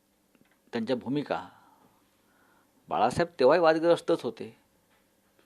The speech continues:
मुद्दाम त्यांना बनवलं गेलं वादग्रस्त. त्यांच्या भूमिका ज्या त्यांनी शिवसेनेच्या स्थापनेपासून घेतल्या, त्याच मार्गावरून आज देत चाललेलं आहे. मग ते रिजनल पार्टीज असो,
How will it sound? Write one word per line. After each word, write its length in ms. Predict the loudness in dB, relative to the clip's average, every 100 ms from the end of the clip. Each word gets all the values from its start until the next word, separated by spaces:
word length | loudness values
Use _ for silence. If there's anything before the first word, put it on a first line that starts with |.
| _ _ -20 _
मुद्दाम 300 | -6 0 0
त्यांना 220 | 2 0 2
बनवलं 400 | 2 6 6 8
गेलं 200 | 8 6
वादग्रस्त. 580 | 4 0 -6 -8 -16 -20 _ _ _ _ _ _ _ _
त्यांच्या 320 | -6 -4 2 2
भूमिका 500 | 2 -2 0 6 6
ज्या 160 | 6
त्यांनी 260 | 4 2 2
शिवसेनेच्या 580 | 0 -2 0 -2 0 -2
स्थापनेपासून 720 | 4 4 6 6 6 4 -4
घेतल्या, 360 | -4 -8 -16 -18 _ _ _ _ _ _ _ _ _ _ 2
त्याच 240 | 8 8 8
मार्गावरून 500 | 8 8 10 6 8
आज 100 | 4
देत 200 | 6 2 4
चाललेलं 360 | -2 -2 -12 -16
आहे. 160 | -20 -20 _ _ _ _ _ _ _ _ _ _ -10
मग 140 | -10 0
ते 80 | 2
रिजनल 340 | 2 0 0
पार्टीज 460 | 6 6 6 -2 -4
असो, 320 | -8 -12 -20